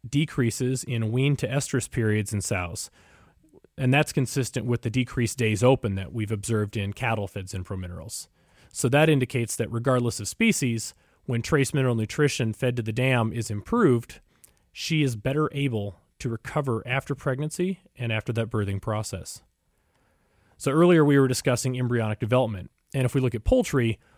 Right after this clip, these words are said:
we can explore some really interesting impacts of trace mineral nutrition on chick development in that egg.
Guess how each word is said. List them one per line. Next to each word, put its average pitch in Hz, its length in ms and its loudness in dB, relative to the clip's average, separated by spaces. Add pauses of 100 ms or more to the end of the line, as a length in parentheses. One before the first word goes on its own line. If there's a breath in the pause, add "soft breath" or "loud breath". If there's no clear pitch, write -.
(320 soft breath)
we 139 180 2
can 135 160 0
explore 135 360 0
some 127 240 0
really 139 200 6
interesting 139 400 -2
impacts 131 460 -2
of 113 100 -8
trace - 360 -2
mineral 113 180 0
nutrition 110 460 -2
on 104 120 -4
chick - 280 -2
development 104 480 -4
in 117 140 -4
that 95 200 -8
egg. 98 360 -6